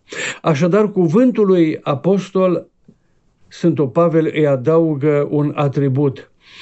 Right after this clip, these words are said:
și anume de chemat. Era, iubiții mei,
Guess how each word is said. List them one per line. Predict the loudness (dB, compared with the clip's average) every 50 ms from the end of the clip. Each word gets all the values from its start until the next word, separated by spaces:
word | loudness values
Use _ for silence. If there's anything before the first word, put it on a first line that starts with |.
| -20 -20 -20
și | -12 -6 -2
anume | -2 0 0 0 0 0
de | -2 -2 -2 -4
chemat. | -4 -4 -4 -2 0 0 -2 -4 -6 -10 -14 -20 -20 -20 _ _ _ _ _ _ _ _ _ _ _ _ _ _ _ _ _ _ -20 -16 -14 -12 -12 -10 -10 -12 -12 -10
Era, | -6 -4 -2 2 2 4
iubiții | 4 4 4 2 2 0 2 0 0
mei, | 2 2 2 2 2 2 0 -2 -4 -8 _